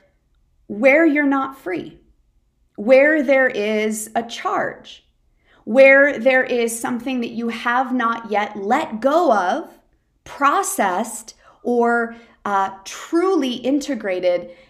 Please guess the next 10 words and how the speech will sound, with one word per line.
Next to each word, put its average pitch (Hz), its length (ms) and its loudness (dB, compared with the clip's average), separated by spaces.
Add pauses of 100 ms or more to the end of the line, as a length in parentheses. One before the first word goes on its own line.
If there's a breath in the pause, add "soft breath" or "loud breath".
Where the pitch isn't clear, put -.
(120)
that 247 260 0
still 370 440 -6
gets 269 380 -2
a 240 80 -4
little 240 280 -2
bit 196 160 -6
of 165 220 -10
juice 180 400 -8
from 123 240 -12
you. - 160 -14